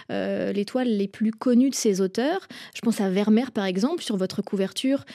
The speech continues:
c'est peut-être un choix d'édition, euh, figure le tableau La jeune fille à la perle, mais pourtant, ça,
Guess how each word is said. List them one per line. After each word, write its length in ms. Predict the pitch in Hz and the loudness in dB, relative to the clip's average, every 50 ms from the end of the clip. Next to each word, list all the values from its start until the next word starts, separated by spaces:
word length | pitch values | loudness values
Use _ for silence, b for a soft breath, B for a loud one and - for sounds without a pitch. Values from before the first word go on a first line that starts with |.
| B B | B B
c'est 160 | B - 185 - | B -16 -8 -4
peut-être 220 | 202 202 - 214 | -4 -2 0 0
un 60 | 190 | -2
choix 200 | - - 196 190 | 0 0 -2 0
d'édition, 500 | 185 185 165 160 170 - - 247 247 262 247 B B B B B B | 0 0 0 -2 -4 -2 2 2 2 2 2 B B B B B B
euh, 260 | - 185 - - - 190 | -6 -4 -2 -4 -4 -6
figure 300 | - - 208 214 214 208 | -2 0 2 2 4 2
le 100 | 190 185 | 2 0
tableau 300 | 196 190 190 190 220 208 | 0 0 0 2 2 2
La 100 | 185 180 | 2 0
jeune 180 | 180 185 190 | 0 0 -2
fille 140 | - - 202 | 0 -2 -4
à 40 | 175 | -4
la 80 | 175 175 | -4 -4
perle, 240 | - 285 302 277 240 | -4 -4 0 2 2
mais 80 | 208 | 2
pourtant, 320 | 208 - - - 311 311 247 | 2 -2 -10 -8 -8 -8 -4
ça, 140 | - 226 | -2 0